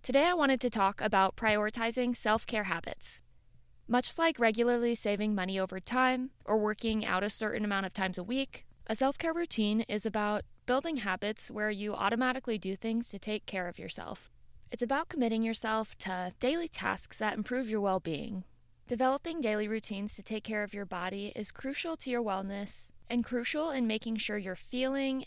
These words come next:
and looking good. When we focus on feeling good and being healthy, that will follow through to the other aspects of our life, including our physical appearance.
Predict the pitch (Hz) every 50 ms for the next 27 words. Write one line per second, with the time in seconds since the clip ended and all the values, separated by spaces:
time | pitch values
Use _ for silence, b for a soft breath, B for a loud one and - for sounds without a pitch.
0 | - - 214 208 202 202 208 220 - - 240 233 233 226 208 - 185 - - 202
1 | - - - - - _ - - 247 262 262 254 247 - 247 254 - 349 - -
2 | 339 349 277 226 - 220 208 214 226 226 214 196 180 180 180 190 - - - -
3 | 202 208 202 240 262 277 294 294 233 196 185 185 185 - 190 185 190 196 196 -
4 | - - - 240 - - 359 349 - 269 247 254 262 269 269 - - 196 190 190
5 | 196 202 202 - 233 208 214 202 - - 214 208 240 247 - - 180 180 185 -
6 | - - 220 226 - - 226 202 202 185 190 170 165 165 196 262 277 - - -
7 | - - 208 214 208 - 269 277 285 302 311 311 302 277 254 - 208 196 - 208
8 | - 208 190 180 - - 185 - - - - - - - - -